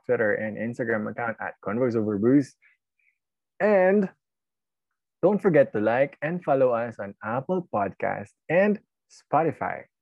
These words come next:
Please click the follow button and notification bell to be notified once we drop new episodes. Also, for partnership and collabs, please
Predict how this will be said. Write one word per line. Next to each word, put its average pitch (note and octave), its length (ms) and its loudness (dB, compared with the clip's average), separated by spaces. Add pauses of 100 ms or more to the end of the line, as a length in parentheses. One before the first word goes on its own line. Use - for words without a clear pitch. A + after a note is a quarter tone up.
(1300)
Please A2 240 0
click A2 260 -2
the G#2 80 -10
follow B2+ 300 2
button C#3+ 440 2
and G2+ 140 -8
notification C3 640 -4
bell A#2+ 240 -2
to A#2 80 -4
be D3 180 0
notified D#3+ 520 -2
once G#2 420 -10
we G#2+ 220 -4
drop G2 400 -4
new F#2+ 320 -8
episodes. - 680 -14 (540)
Also, F#3+ 560 2 (380)
for A2+ 240 2
partnership C3 880 -4
and G2 180 -8
collabs, B2+ 720 0 (600)
please C3 260 -2